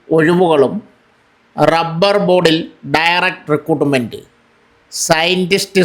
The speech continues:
സി, അഗ്രോണമി, സോയിൽസ് ഒഴിവ് ഒന്ന്, ക്രോപ്പ് മാനേജ്മെന്റ് ഒന്ന്, ക്രോപ്പ് ഫിസിയോളജി ഒന്ന്,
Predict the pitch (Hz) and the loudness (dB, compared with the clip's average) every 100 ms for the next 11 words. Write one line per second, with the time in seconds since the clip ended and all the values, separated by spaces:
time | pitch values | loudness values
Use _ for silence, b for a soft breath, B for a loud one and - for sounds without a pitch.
0 | - 170 180 - - _ _ _ _ _ | 2 0 0 -2 -10 _ _ _ _ _
1 | _ - 151 151 175 180 185 180 180 233 | _ -4 -4 -2 0 0 0 -2 -2 -4
2 | - _ _ _ _ _ _ _ - - | -8 _ _ _ _ _ _ _ -16 -10
3 | - 180 185 208 202 - - - 170 160 | -2 2 2 2 0 -4 -8 -2 0 2
4 | 170 160 151 160 170 226 - _ _ _ | 2 2 2 2 0 0 -4 _ _ _
5 | _ _ _ _ _ - 180 185 202 - | _ _ _ _ _ -2 2 2 0 -2
6 | 180 180 185 175 190 180 175 156 143 156 | -2 0 0 0 0 0 0 2 2 2
7 | 175 269 - _ _ _ _ _ - 180 | 0 -2 -8 _ _ _ _ _ -2 2
8 | 196 202 - 147 190 185 185 175 175 160 | 2 -2 -6 -2 2 2 2 2 2 2
9 | 147 156 156 | 2 2 0